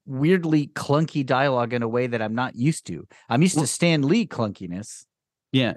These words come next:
Speaker 2: even the panel before the flashback where it shows Hank Pym in his Ant-Man costume thinking of his wife, and he says out loud, "Hello, Missus Pym, my beautiful Maria, my lovely wife." And the dream of her says, "Hello, Mister Pym, my handsome husband." It's like
Speaker 1: That's weird too.
Speaker 2: That's weird, right?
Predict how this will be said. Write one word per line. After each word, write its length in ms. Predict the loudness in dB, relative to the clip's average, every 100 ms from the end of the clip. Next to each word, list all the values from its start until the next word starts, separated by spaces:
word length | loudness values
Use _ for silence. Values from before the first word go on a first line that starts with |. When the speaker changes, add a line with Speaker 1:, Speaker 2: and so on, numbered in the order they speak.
| -2
Speaker 2:
even 260 | 2 4 4
the 80 | 4
panel 220 | 2 2
before 320 | 0 0 0
the 80 | 0
flashback 460 | 0 -4 -4 -4 -4
where 120 | -4
it 120 | -6 -4
shows 240 | 0 0
Hank 240 | 0 -4 -2
Pym 260 | -2 -2 0
in 140 | 0
his 140 | 2 0
Ant-Man 320 | 0 -2 -4
costume 500 | -4 -6 -4 -6 -6 -2
thinking 360 | -2 0 0
of 80 | 0
his 140 | -2
wife, 280 | 0 0 -2 -6
and 100 | -8
he 60 |
says 340 | -2 2 4 4
out 220 | 2 0
loud, 360 | 0 -2 -4 -10 _ 0
"Hello, 260 | 4 4
Missus 280 | 2 -2 -8
Pym, 260 | -6 -4 -2
my 120 | -2
beautiful 480 | 0 -2 -2 -2 -2
Maria, 440 | -4 -2 -2 -2
my 140 | 0
lovely 360 | 0 0 0 -2
wife." 380 | -2 -2 -4 -10 _ _ _ -4
And 300 | -2 -2 -4
the 80 | -4
dream 420 | 0 2 2 2
of 140 | 0
her 100 | -2
says, 460 | -2 -4 -4 -6 -12 _ _ -8
"Hello, 260 | 0 2 2
Mister 300 | 0 -2 -8
Pym, 220 | -6 -6
my 160 | -4 -4
handsome 380 | -4 -6 -8
husband." 360 | -8 -8 -6 -6
It's 80 | -4
like 220 | -6 -8 _ _ _ _
Speaker 1:
That's 220 | -2 0 2
weird 260 | 2 2
too. 340 | 0 0 0 -6 -6
Speaker 2:
That's 220 | -4 2
weird, 280 | 4 4 4
right? 220 | 0